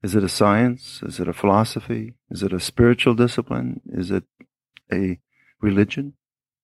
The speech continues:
Why is it so hard for us to come to understand this term?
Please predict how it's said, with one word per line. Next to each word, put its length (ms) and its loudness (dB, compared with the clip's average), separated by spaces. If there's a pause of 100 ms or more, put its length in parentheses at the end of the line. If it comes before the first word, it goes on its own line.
(680)
Why 200 6
is 120 0
it 100 0
so 180 2
hard 240 2
for 160 4
us 160 0
to 100 -6
come 260 0
to 140 -8
understand 580 -6
this 140 -10
term? 340 -14